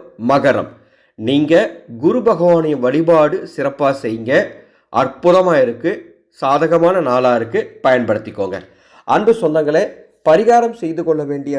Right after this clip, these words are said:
ராசிகள் அப்படின்னு சொன்னா, உடனே நீங்க அந்த ராசிக்காரங்களுக்கு முழுசா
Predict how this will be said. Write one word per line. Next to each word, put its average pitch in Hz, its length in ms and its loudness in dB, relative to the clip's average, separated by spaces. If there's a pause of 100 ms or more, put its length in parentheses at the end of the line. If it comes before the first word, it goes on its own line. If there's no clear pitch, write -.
ராசிகள் 139 520 0
அப்படின்னு 135 360 -6
சொன்னா, 127 180 -4 (100)
உடனே 135 280 -2
நீங்க 135 160 -2
அந்த 113 220 -4
ராசிக்காரங்களுக்கு 143 800 -2
முழுசா 147 260 -4